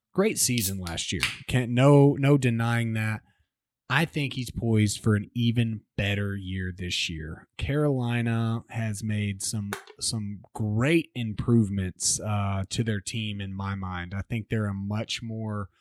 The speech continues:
uh, solid team than they were last year. I think that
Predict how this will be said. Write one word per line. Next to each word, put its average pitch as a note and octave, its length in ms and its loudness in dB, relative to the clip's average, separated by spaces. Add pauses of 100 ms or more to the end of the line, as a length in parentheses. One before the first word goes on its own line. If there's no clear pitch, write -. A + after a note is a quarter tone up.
(580)
uh, G#2 400 2 (420)
solid A#2 720 4
team A#2 540 -2
than A2+ 140 -4
they A2+ 120 0
were A#2+ 300 2
last A#2 440 -2
year. B2 360 -2 (800)
I A2 80 -2
think A#2+ 280 0
that A2+ 140 -2